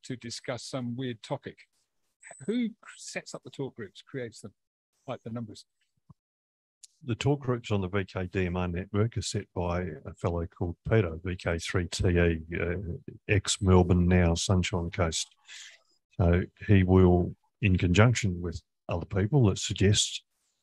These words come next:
Speaker 2: talk groups, he may or may not put an extra one on there. He has put ten extra talk groups, talk group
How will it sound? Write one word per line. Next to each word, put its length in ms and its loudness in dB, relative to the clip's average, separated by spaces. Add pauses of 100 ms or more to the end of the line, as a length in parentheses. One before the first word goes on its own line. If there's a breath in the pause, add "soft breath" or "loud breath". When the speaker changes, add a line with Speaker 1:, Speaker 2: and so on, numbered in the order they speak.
(340)
Speaker 2:
talk 200 2
groups, 440 2 (480)
he 300 -2
may 280 6
or 140 6
may 220 4
not 280 -2 (220)
put 140 0
an 120 -4
extra 300 -4
one 160 -2
on 160 0
there. 240 -6 (580 loud breath)
He 140 2
has 140 6
put 360 4 (720)
ten 260 10
extra 340 0
talk 240 6
groups, 400 2
talk 240 -4
group 280 -2